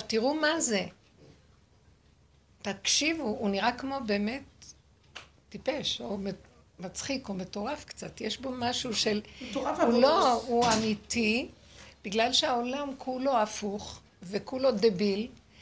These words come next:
Speaker 1: והלכו עם החשיבות והרצינות והפוליטיקלי קורקט, הכל, הכל איך צריך להיראות, ואף אחד לא חי את האמת הפשוטה,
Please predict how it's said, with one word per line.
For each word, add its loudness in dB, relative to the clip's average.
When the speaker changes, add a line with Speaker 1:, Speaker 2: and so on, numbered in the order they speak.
Speaker 1:
והלכו 0
עם 0
החשיבות -2
והרצינות -2
והפוליטיקלי 0
קורקט, -2
הכל, -8
הכל 0
איך 0
צריך -4
להיראות, -4
ואף 0
אחד 2
לא 0
חי -2
את -8
האמת -2
הפשוטה, -4